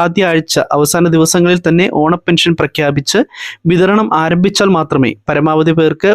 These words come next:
ഓണത്തിന് മുൻപായി പെൻഷൻ തുക ലഭിക്കുകയുള്ളൂ. ഇതിനാൽ വിതരണം ചെയ്യേണ്ട പെൻഷനും കുടിശ്ശികയായി നിൽക്കുന്ന അഞ്ചു മാസത്തെ പെൻഷനിൽ ഒരു മാസത്തെ പെൻഷനും ഒരുമിച്ച് ചേർത്ത് മൂവായിരത്തി ഇരുന്നൂറ് രൂപ വീതം സെപ്റ്റംബർ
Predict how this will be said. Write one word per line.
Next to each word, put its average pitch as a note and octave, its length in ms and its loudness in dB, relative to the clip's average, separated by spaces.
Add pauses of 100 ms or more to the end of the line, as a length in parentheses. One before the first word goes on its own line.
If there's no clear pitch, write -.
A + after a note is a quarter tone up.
(160)
ഓണത്തിന് F3 420 0
മുൻപായി E3 440 2
പെൻഷൻ D#3 360 2
തുക D3+ 180 0 (100)
ലഭിക്കുകയുള്ളൂ. C#3 540 0 (600)
ഇതിനാൽ G#3 300 2
വിതരണം G#3 380 2
ചെയ്യേണ്ട A3 320 2
പെൻഷനും F#3 420 2
കുടിശ്ശികയായി G3 540 2
നിൽക്കുന്ന F3 340 2
അഞ്ചു E3+ 240 2
മാസത്തെ F#3 400 -2
പെൻഷനിൽ E3+ 400 2 (100)
ഒരു D3+ 180 2
മാസത്തെ E3+ 320 -2 (100)
പെൻഷനും D#3+ 400 2
ഒരുമിച്ച് F3 380 0
ചേർത്ത് C#3+ 300 0 (560)
മൂവായിരത്തി G#3+ 560 2 (140)
ഇരുന്നൂറ് G#3+ 420 2
രൂപ D#3+ 240 2
വീതം A#2+ 180 0 (360)
സെപ്റ്റംബർ F#3+ 400 0